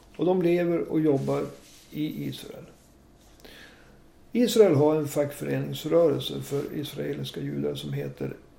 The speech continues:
eh, Histradut, som har åttahundratusen medlemmar.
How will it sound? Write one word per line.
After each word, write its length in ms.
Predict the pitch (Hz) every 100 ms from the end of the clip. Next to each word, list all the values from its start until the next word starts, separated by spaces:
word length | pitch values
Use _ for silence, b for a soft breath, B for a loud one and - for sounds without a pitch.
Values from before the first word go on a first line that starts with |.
| - - -
eh, 140 | - 151
Histradut, 920 | 143 160 156 156 64 - - - - - -
som 180 | - 147
har 280 | 143 139 -
åttahundratusen 1300 | 170 151 156 143 143 139 139 - - - 143 135 - 76
medlemmar. 540 | 73 - - -